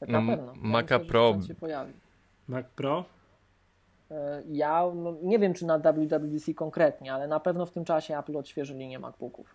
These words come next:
Speaker 1: Na pewno, bo wchodzi
Speaker 3: Nie.
Speaker 1: nowa platforma Intela i to musi się
Speaker 3: A,
Speaker 1: pojawić.
Speaker 3: że, a, że Haswell to właśnie jest idealny moment
Speaker 1: Tak.
Speaker 3: na pokazanie
Speaker 1: Na
Speaker 3: już
Speaker 1: pe-,
Speaker 3: tam wszystkich
Speaker 1: no,
Speaker 3: tych serii z
Speaker 1: muszą.
Speaker 3: Haswellem, tak? A co to,
Speaker 1: To zawsze
Speaker 3: co
Speaker 1: tak
Speaker 3: to
Speaker 1: było.
Speaker 3: tam jest? Chyba nie szybkość, ale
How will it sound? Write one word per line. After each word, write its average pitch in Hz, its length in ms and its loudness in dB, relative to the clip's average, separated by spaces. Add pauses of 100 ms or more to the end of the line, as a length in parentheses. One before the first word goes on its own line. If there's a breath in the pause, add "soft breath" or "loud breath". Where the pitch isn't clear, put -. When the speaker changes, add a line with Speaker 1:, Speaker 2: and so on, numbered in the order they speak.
Speaker 1:
Na 151 100 -4
pewno, - 320 -2
bo 147 240 -6
wchodzi 160 320 2
Speaker 3:
Nie. 156 60 2
Speaker 1:
nowa 151 200 4
platforma 147 640 0
Intela 139 460 -2
i 131 60 -6
to 147 120 -8
musi 156 220 2
się 147 100 -10
Speaker 3:
A, - 40 -14
Speaker 1:
pojawić. 117 220 2
Speaker 3:
że, 170 140 -2
a, 135 180 -4
że 127 100 -6
Haswell 175 500 -4
to 170 100 -2
właśnie 160 200 -6
jest 156 100 -8
idealny 156 400 -4
moment 139 260 -2
Speaker 1:
Tak. 139 80 6
Speaker 3:
na 117 40 2
pokazanie 123 520 -2
Speaker 1:
Na 120 180 6
Speaker 3:
już 175 100 -2
Speaker 1:
pe-, 185 80 8
Speaker 3:
tam 131 120 0
wszystkich - 400 -2
Speaker 1:
no, - 40 -14
Speaker 3:
tych 131 120 -2
serii 127 220 -2
z 240 80 4
Speaker 1:
muszą. 180 240 4
Speaker 3:
Haswellem, 98 400 -4
tak? 131 200 -4 (180 loud breath)
A 139 60 -2
co - 120 -6
to, - 100 -2
Speaker 1:
To 226 80 8
zawsze 262 320 10
Speaker 3:
co 151 60 4
Speaker 1:
tak 143 100 6
Speaker 3:
to - 60 2
Speaker 1:
było. 147 100 0
Speaker 3:
tam 143 120 2
jest? 143 180 -6 (120)
Chyba 185 140 -4
nie 196 140 -6
szybkość, 202 480 -8
ale 185 140 -6